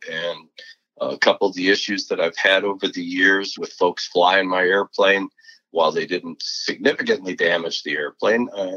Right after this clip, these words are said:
I mean, it was an insurance claim, and I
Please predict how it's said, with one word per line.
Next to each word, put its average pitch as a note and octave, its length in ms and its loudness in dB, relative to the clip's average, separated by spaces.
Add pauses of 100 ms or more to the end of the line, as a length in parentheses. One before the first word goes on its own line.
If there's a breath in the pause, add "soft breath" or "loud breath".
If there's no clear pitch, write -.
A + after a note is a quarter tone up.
(140)
I F2+ 80 -2
mean, E2 200 -6
it E2 140 -8
was F2 240 -2
an E2 80 -6
insurance F2 540 -2
claim, D#2 440 -4 (500 loud breath)
and D#2+ 380 0 (140)
I E2+ 400 2